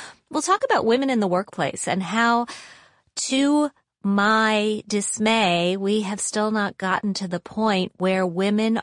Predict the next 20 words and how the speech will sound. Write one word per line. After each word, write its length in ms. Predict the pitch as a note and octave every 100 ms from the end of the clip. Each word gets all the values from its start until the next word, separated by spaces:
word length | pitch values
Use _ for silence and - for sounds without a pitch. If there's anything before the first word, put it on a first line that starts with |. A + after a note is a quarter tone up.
| -
are 440 | F3 F3 F3 F3 - - _
as 280 | F#3 F#3 F#3
supportive 580 | - F#3 - F#3 E3 C#3+
of 160 | D#3 -
other 320 | - D#3+ E3 D#3+
women 480 | D3+ D3+ D3+ C#3+ -
as 380 | D#3+ D3+ D3 D3+ -
they 380 | D3 D3 D3 D3
should 360 | - - D3 C#3+
be. 280 | B2 - - - -
So 160 | -
let's 240 | A#3+ C4+ -
just 280 | F#4+ - -
dive 340 | E3 F3+ F#3
right 200 | F3+ E3+
in. 280 | E3 D3+ D3+
Jennifer, 380 | G#3 G#3 G#3+ A3+
it 180 | -
is 140 | A3 A3
such 560 | - A#3+ A#3 - -